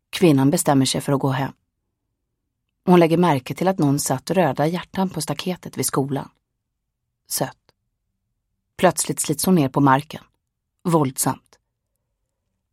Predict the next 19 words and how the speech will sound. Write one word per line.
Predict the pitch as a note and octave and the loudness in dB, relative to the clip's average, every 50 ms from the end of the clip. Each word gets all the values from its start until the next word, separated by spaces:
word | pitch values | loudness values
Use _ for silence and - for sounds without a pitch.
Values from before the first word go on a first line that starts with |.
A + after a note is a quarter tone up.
| _ _ _ _ _ _ _ _ _ | _ _ _ _ _ _ _ _ _
"Du | - C#3+ | -4 -4
ser | C#3 - D3 C#3 | 0 4 4 4
ut | C#3 D3 - | 4 2 2
som | - D3 C#3+ | 2 2 2
en | D3 | 2
hora | D3+ E3 C3+ B2+ B2 A#2+ A2+ - - - _ _ _ | 2 0 0 0 -2 -2 -2 -4 -8 -14 _ _ _
och | - D#3+ | -6 -4
ska | - - D#3+ | -2 -2 -4
få | D3+ - - D#3 D#3 | -4 0 2 2 4
vad | C#3+ C#3+ C#3 | 4 4 2
en | C#3 | 2
hora | C#3 D#3+ E3+ C#3+ B2+ B2 B2 | 0 -2 -2 -2 -2 -2 -2
förtjänar", | - - C#3+ - C#3+ C3+ D3 E3 C#3+ - - _ _ _ _ _ _ _ _ _ _ _ _ _ - | -2 -2 -2 0 2 2 2 0 -2 -6 -10 _ _ _ _ _ _ _ _ _ _ _ _ _ -6
säger | - - - C#3+ C3+ C#3 D#3 | -2 0 2 2 2 2 2
mannen | D#3+ D3 C#3 C#3 D3+ D3+ D#3+ | 2 2 2 2 2 2 2
hotfullt. | E3 C#3 C3 - - - - - - _ _ _ _ _ _ _ _ _ _ _ _ _ _ _ _ _ _ _ _ _ _ _ _ _ _ _ _ | 2 0 -2 -6 -12 -14 -14 -14 -18 _ _ _ _ _ _ _ _ _ _ _ _ _ _ _ _ _ _ _ _ _ _ _ _ _ _ _ _
Han | - E3+ E3+ D#3+ D3 | 2 4 4 4 4
håller | D3 C#3+ C#3+ D3+ E3 | 4 2 0 0 -2
hårt | D#3+ D#3 F3 D3+ - - - _ _ - | -2 -4 -6 -8 -10 -12 -18 _ _ -20